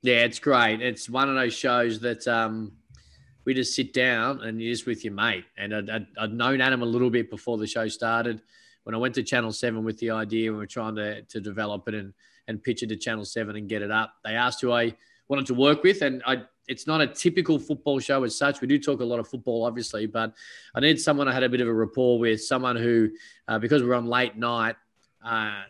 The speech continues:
can speak football. He's got a great football mind,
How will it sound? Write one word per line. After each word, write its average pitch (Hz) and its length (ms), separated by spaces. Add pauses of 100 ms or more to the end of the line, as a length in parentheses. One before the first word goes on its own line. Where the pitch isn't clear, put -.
(160)
can 120 340
speak 139 560
football. 127 480
He's 110 140
got 120 100
a 113 40
great 123 280
football 135 380
mind, 113 440